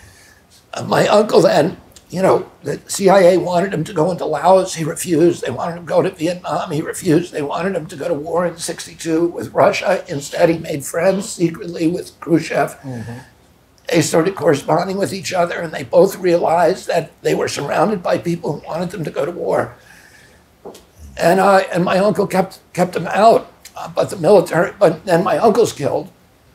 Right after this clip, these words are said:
Speaker 1: almost certainly by the C I A and the military-industrial complex. My father then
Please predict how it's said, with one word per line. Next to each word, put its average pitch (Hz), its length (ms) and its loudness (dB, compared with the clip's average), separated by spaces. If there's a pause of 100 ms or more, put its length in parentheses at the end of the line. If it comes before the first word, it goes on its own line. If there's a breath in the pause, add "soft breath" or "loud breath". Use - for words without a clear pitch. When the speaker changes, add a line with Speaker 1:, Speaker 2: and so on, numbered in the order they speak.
(560)
Speaker 1:
almost 160 380 4
certainly 165 420 2
by 139 180 -2
the 170 140 -6
C 175 220 -4
I 175 100 2
A 160 340 -4
and 135 140 -12
the 123 40 -18
military-industrial 135 920 -6
complex. - 640 -10 (1120 loud breath)
My 131 80 2
father 196 400 4
then 156 340 0